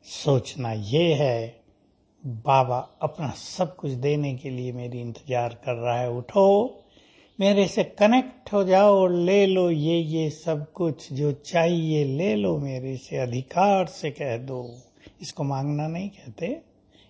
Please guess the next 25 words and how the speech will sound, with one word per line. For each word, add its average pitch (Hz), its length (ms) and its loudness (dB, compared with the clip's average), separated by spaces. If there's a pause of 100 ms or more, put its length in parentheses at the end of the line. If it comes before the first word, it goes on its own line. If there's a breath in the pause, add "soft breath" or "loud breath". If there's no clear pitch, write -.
(140)
ये 147 60 0
अधिकार 131 560 -4
होता 123 300 -14
है। 120 60 -6
जैसे 120 300 -10
बच्चे 135 340 -4
अपने 131 280 -4
माँ 143 260 0
बाप 139 280 -2
को 143 120 -4
कुछ 143 220 -6
कहते 143 360 -4
हैं, 165 240 -4 (300 loud breath)
मांगते 156 420 2
हैं, 175 220 -2
उसको 175 300 -6
मांगना 185 680 2
नहीं 247 260 0
कहते, 139 360 -4
वो 135 80 -6
अधिकार 156 720 0
की 151 60 -10
बात 120 340 -10
होती 135 300 -12
है। 123 340 -14